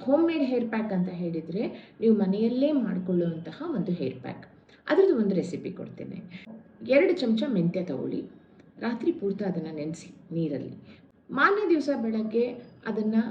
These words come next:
ಮಿಕ್ಸರಲ್ಲಿ ಹಾಕಿ ರುಬ್ಬಿ, ಅದ್ರ ಜೊತೆಗೆ ರುಬ್ಬುವಾಗ ಒಂದು ಐದರಿಂದ ಆರು ಬಿಳಿ ದಾಸವಾಳದ ಎಲೆ ಸೇರಿಸ್ಕೊಂಡು ರುಬ್ಬಿ, ರುಬ್ಬಿಟ್ಟು ಅದನ್ನ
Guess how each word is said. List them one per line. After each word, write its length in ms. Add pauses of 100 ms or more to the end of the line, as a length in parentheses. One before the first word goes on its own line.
(320)
ಮಿಕ್ಸರಲ್ಲಿ 540
ಹಾಕಿ 500 (280)
ರುಬ್ಬಿ, 480 (280)
ಅದ್ರ 180
ಜೊತೆಗೆ 460
ರುಬ್ಬುವಾಗ 600 (520)
ಒಂದು 560
ಐದರಿಂದ 520 (280)
ಆರು 160 (360)
ಬಿಳಿ 320
ದಾಸವಾಳದ 560
ಎಲೆ 220 (240)
ಸೇರಿಸ್ಕೊಂಡು 880 (200)
ರುಬ್ಬಿ, 480 (220)
ರುಬ್ಬಿಟ್ಟು 520
ಅದನ್ನ 360